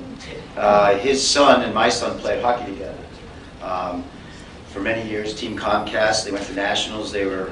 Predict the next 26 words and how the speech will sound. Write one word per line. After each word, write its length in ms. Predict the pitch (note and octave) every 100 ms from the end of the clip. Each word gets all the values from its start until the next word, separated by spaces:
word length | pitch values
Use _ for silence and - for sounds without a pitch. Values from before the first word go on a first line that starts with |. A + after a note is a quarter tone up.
| F#2+
they 100 | G2+
were 60 |
a 40 | G2
very 200 | A2 G#2+
good 160 | G2
team. 400 | - A#2 A#2 A2+
And, 180 | G2 F#2+ - - - - F#2+
uh, 220 | G2 F#2+
my 200 | G2+ G#2
son, 760 | - - C3+ C3+ B2+ A#2+ - -
uh, 240 | G2+ F#2+ F#2
was 160 | F#2+
recruited 640 | G2+ F#2+ - B2 A#2 A2 F#2+
to 60 | F#2
play 260 | - G#2
hockey, 580 | G2 G2 G2+ - G#2+ G#2 G2+
and, 260 | F#2+ F#2 F2
um, 340 | F2+ F2+ F2 - - - - - - -
his 380 | G#2 G#2 G2+ -
final 600 | - - - B2 C3 B2 -
two 180 | C3 A#2+
choices 380 | - B2 A#2+ G#2+
came 320 | A#2+ G#2+ G#2
down 320 | G2+ G2+ G2
to, 260 | F#2+ F#2+ F#2
obviously, 480 | G2+ G#2 G#2 - G2